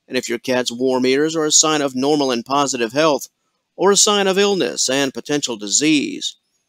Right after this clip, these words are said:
Before we take a deep dive into this very important subject, let's take a look at our topic overview.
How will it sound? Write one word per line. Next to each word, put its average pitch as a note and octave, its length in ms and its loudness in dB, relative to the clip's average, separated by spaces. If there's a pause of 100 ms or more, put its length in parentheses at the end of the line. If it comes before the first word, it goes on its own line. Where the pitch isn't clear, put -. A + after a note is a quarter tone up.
(360)
Before F#3 220 2
we E3+ 120 8
take D3 200 4
a C3 60 4
deep C3+ 240 0
dive C#3+ 340 4
into C#3+ 160 0
this C3 220 0
very C3+ 260 0
important B2+ 420 -2
subject, C#3 560 2 (440)
let's B2 180 0
take C3+ 140 2
a C3 80 2
look C3+ 260 0
at C3+ 100 0
our C#3 300 0
topic D#3+ 400 -2
overview. A#2 680 -2